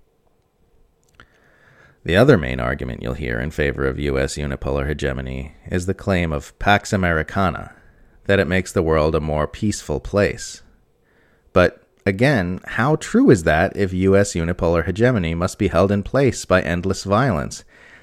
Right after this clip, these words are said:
and is now forcing humanity toward a world war between powerful nuclear-armed nations? After all,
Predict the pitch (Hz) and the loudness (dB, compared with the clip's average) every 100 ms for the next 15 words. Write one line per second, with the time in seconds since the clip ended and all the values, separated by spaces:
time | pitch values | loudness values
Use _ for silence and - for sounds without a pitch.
0 | _ - 101 95 101 101 - 127 120 113 | _ 0 2 4 4 2 4 4 4 0
1 | 98 104 120 131 85 82 - 107 104 92 | 0 0 2 2 2 0 -2 0 2 2
2 | 85 90 107 104 92 101 123 87 92 101 | 2 4 4 2 0 2 4 4 2 0
3 | 92 87 87 - - 98 98 - 104 87 | 0 0 -4 -6 0 4 4 2 0 0
4 | 85 92 80 - 76 80 - 85 92 117 | -2 0 0 0 -2 -4 -4 -2 0 0
5 | - 53 - - _ _ _ _ _ _ | -4 -10 -14 -20 _ _ _ _ _ _
6 | _ _ _ _ _ _ _ _ _ - | _ _ _ _ _ _ _ _ _ 4
7 | 123 123 139 143 - 95 | 4 4 4 4 2 0